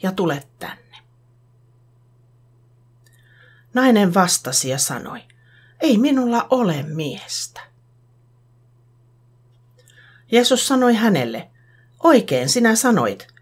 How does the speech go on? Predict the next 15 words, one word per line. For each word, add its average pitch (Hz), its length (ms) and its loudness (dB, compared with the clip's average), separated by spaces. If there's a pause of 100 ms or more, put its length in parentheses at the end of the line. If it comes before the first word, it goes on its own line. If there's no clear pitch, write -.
(120)
'Ei 180 140 2
minulla 196 400 2
ole 254 220 2
miestä,' 254 760 -2 (440)
sillä 208 400 2
viisi 233 540 2
miestä 196 500 2
sinulla 170 500 2
on 175 240 0
ollut, 147 600 0 (320)
ja 175 120 2
se, 311 380 2 (120)
joka 196 280 0
sinulla 185 440 2
nyt 277 300 0